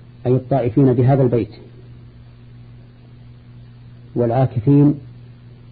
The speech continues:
أي في المسجد، والركع السجود أي المصلين.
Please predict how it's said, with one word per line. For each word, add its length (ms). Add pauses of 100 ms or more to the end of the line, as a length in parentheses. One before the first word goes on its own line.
(140)
أي 120
في 80
المسجد، 380 (1600)
والركع 380
السجود 600 (180)
أي 300 (400)
المصلين. 540